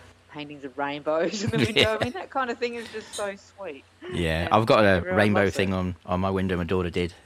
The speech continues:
Speaker 2: Um, I just think it's a pretty cool thing to, to do.
Speaker 1: Yeah, it is. And, w-, and when you're just walking around, you, you can, you see it yourself, don't you? And other
Speaker 2: Yeah.
Speaker 1: people say, "Oh, that's nice." So it's, it's
Speaker 2: <laughs>
Speaker 1: been a,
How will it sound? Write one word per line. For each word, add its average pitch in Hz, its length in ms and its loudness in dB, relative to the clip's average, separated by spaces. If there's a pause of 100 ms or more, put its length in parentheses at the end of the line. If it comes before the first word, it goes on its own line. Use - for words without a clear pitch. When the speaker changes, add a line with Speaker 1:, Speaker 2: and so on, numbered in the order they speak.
Speaker 2:
Um, 87 360 -6
I 90 100 -4
just 104 120 -8
think 95 140 -2
it's - 140 -8
a - 20 -12
pretty 95 180 -4
cool 87 200 -4
thing 87 260 -4
to, 87 240 -6 (140)
to - 80 -8
do. 104 220 -4 (340)
Speaker 1:
Yeah, 339 300 4
it 285 160 0
is. 294 160 -4
And, 262 100 0
w-, 262 120 -4
and 254 120 -4
when 262 160 -6
you're 240 100 -6
just - 240 -10
walking 196 300 -2
around, 190 380 2
you, 190 140 -12
you 185 140 -12
can, 175 420 -8 (140)
you 190 80 -8
see 196 240 2
it - 80 0
yourself, 208 380 2
don't 196 180 2
you? 170 100 0
And 143 120 2
other 165 100 6
Speaker 2:
Yeah. - 140 6
Speaker 1:
people 147 220 0
say, 180 80 -6
"Oh, 277 100 0
that's - 340 -6
nice." 185 420 -4 (120)
So 151 80 -6
it's, 196 320 -6
it's 226 300 2
Speaker 2:
<laughs> 208 160 0
Speaker 1:
been 220 120 -8
a, 214 260 -2